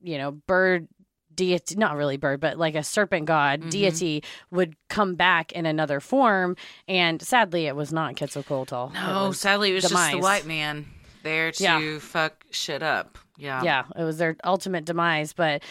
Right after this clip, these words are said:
Speaker 1: it definitely, I think, as we'll get into once the fossils are unearthed, that this was not just, uh, I would not say this was just out of somebody's imagination. I think that this was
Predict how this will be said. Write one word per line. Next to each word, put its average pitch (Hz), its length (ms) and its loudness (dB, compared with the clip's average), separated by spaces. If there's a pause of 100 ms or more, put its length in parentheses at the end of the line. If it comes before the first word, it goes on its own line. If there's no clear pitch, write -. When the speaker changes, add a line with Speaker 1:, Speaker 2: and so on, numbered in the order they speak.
(180)
Speaker 1:
it 190 120 -4
definitely, 226 580 2
I 196 160 4
think, 190 400 -2 (460)
as 160 120 -4
we'll 165 140 0
get 160 160 0
into 170 400 0
once 156 220 -4
the 160 100 -6
fossils 226 460 0
are 170 100 4
unearthed, 160 560 -2 (320)
that 170 400 4
this 190 220 -2
was 165 160 -2
not 180 500 0 (160)
just, 165 560 -4
uh, 147 400 0 (680)
I 196 40 6
would 190 160 2
not 180 200 2
say 180 160 0
this 160 220 -6
was 160 200 -4
just 151 180 -6
out 156 120 2
of 147 80 -4
somebody's 156 360 -2
imagination. 131 680 -6
I 139 80 -4
think 147 200 -8
that 139 140 -4
this 147 220 -6
was 147 300 -6